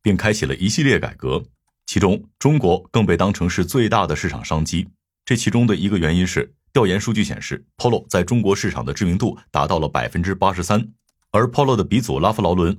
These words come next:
二零一七财年在我国大陆市场的销售额却仅有五千万美元，甚至不到其总营收的百分之一。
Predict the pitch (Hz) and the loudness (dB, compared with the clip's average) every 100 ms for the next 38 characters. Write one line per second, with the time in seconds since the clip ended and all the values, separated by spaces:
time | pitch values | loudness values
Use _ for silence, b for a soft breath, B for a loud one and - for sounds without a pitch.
0 | - 101 92 117 120 131 85 80 67 65 | -2 0 2 0 -2 -2 0 -2 -2 -2
1 | 90 65 62 62 80 110 98 98 - - | -2 -2 -6 -4 -2 0 0 -2 -4 -6
2 | - - 117 110 71 73 87 _ - 92 | -6 -2 0 0 0 -2 -4 _ 0 2
3 | 92 113 107 113 127 - 139 156 143 120 | 4 4 4 0 -6 -2 0 2 0 -2
4 | 107 - - - 90 80 - 90 78 87 | -8 -16 -10 0 0 0 2 0 0 -2
5 | 80 - 64 64 87 92 78 - - 85 | -4 -4 -4 -4 -2 0 -2 -4 -6 -4
6 | 95 101 117 | 0 2 0